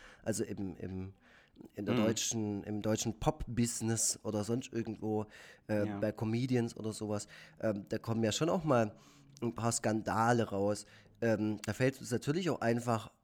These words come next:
Speaker 1: da drauf zu hauen und da Witze drüber zu machen, so.
Speaker 2: Ja,
Speaker 1: Ähm,
Speaker 2: ja.
Speaker 1: und das sind dann auch meistens, wenn es halt Arschlöcher in der Situation waren, auch Arschlöcher in der Reaktion.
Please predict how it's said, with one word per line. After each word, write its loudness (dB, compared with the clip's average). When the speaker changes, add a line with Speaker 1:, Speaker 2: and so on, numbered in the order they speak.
Speaker 1:
da 2
drauf 4
zu -2
hauen 2
und 0
da 0
Witze -2
drüber -4
zu -8
machen, -6
so. -4
Speaker 2:
Ja, 2
Speaker 1:
Ähm, 4
Speaker 2:
ja. 0
Speaker 1:
und -2
das 0
sind 2
dann 4
auch 2
meistens, 0
wenn 2
es 0
halt -2
Arschlöcher 0
in -2
der 2
Situation -2
waren, 0
auch -6
Arschlöcher -2
in -4
der 4
Reaktion. 0